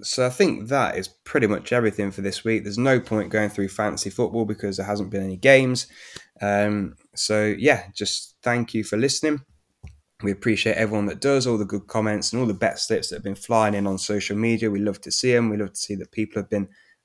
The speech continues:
making a bit of money off the back of the podcast. Um, please do check out F B P Plus. Um, once again, you can go to social media and get the link to join there.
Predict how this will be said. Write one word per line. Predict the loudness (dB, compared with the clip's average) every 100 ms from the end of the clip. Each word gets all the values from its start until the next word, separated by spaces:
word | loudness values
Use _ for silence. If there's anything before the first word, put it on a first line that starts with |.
| 0
making | 0 0
a | -4
bit | -2
of | 0 2
money | 4 2
off | -2
the | -2
back | -2 -2 -6
of |
the | -12
podcast. | -4 -4 -2 -2 0 -2 -8 _ _ _ _ -6
Um, | -2 -2 -2 -6 -10 _ -4
please | 0 2
do | 0
check | 0 -2
out | 2 2 0 -6 -4
F | -4 -2
B | -2 -2
P | -2 -2
Plus. | 2 2 2 -4 -6 -6
Um, | -2 -2 -2 -4 -6 -10 _ _ -8
once | -2 -2 -2
again, | -2 0 0
you | -4
can | -4 -6 -6 _ _ _ -2
go | 2 2
to | 0
social | -2 -2 -2 -4
media | -2 -2 -2 -4
and | -4 -8 -10 -8
get | -4 -4 -4
the | -2
link | -2 -4 -8 _ _ _ _
to | -10
join | -4 -2 0 0
there. | 0 2 2 0